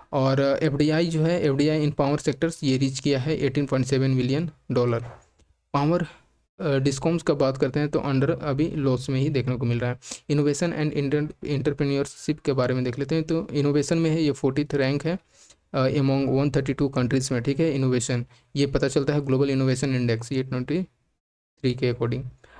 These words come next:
फ़ोर्टी सेकंड रैंक है, अ, amongst फ़िफ़्टी फ़ाइव कंट्रीज, ये इंटरनेशनल इंटेलेक्चुअल प्रॉपर्टी इंडेक्स में, तो यहाँ से मोस्ट इंपॉर्टेंट है।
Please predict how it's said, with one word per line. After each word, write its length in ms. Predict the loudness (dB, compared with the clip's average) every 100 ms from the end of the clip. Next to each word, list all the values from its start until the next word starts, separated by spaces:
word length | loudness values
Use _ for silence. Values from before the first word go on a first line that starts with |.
| -4 0
फ़ोर्टी 160 | 2
सेकंड 360 | 2 2 2 2
रैंक 220 | 2 0
है, 240 | 0 0 2
अ, 360 | 2 4 2
amongst 320 | 2 2 0 0
फ़िफ़्टी 320 | 0 0 0
फ़ाइव 280 | 0 0 0
कंट्रीज, 420 | 0 0 -2 -2
ये 100 | 0
इंटरनेशनल 440 | 2 0 0 -2 -2
इंटेलेक्चुअल 520 | -2 -2 -2 -2 -2
प्रॉपर्टी 400 | -2 -2 -2 -2
इंडेक्स 400 | 0 -2 -4 -6
में, 140 | -8 -10 _ _ _ _ _ _ _ _ _ _
तो 80 | 0
यहाँ 340 | 2 2 2 2
से 120 | 2
मोस्ट 300 | 2 2 0
इंपॉर्टेंट 400 | 0 2 0 0
है। 260 | -4 -8